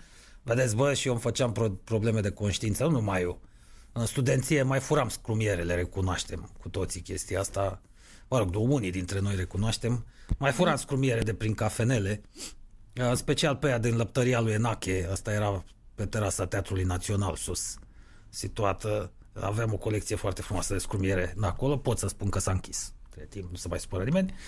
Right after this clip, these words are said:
Ia, iată aici o altă fotografie cu... Uh, s-au împrietenit, practic, un polițist și un, uh, un domn mai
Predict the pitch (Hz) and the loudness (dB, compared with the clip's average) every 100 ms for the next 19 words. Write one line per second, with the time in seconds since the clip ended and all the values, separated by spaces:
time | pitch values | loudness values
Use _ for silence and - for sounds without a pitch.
0 | - - - - - - 214 208 226 240 | -12 -14 -16 -18 -6 2 4 4 4 2
1 | - 160 196 247 - 190 175 - 139 131 | 4 2 2 0 2 4 4 2 0 2
2 | 135 - 107 123 127 226 190 170 160 165 | -2 -2 0 0 2 4 4 4 2 0
3 | 151 139 131 117 120 117 123 120 117 117 | 2 4 2 0 -4 -2 0 2 0 -4
4 | - - - - 254 220 233 226 175 123 | -10 -14 0 2 4 4 2 2 2 2
5 | - 151 - 139 135 127 127 110 - 110 | 0 0 0 -2 0 0 2 0 2 -2
6 | - - 104 98 101 95 90 87 87 - | -2 -4 0 2 4 4 2 0 -6 -16
7 | - - - - 92 98 98 117 107 117 | -20 -20 -20 -10 -4 -2 0 2 2 4
8 | 104 95 | 4 2